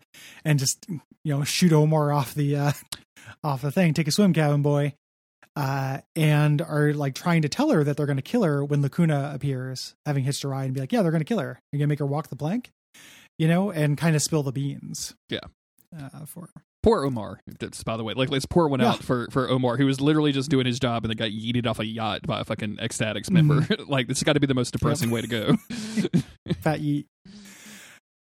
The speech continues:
Speaker 1: Um, I love this bit where they're like, "What?" She's like, "Why would you kill me?" And they're like, "Because you're annoying, because you're interfering,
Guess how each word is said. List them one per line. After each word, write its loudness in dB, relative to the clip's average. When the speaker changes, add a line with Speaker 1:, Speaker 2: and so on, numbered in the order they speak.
Speaker 1:
Um, 0
I 0
love 8
this 4
bit 2
where 4
they're 4
like, 2
"What?" -2
She's 0
like, 0
"Why 4
would 4
you 2
kill 2
me?" 2
And 2
they're 0
like, -2
"Because 2
you're 2
annoying, 0
because 0
you're 2
interfering, -2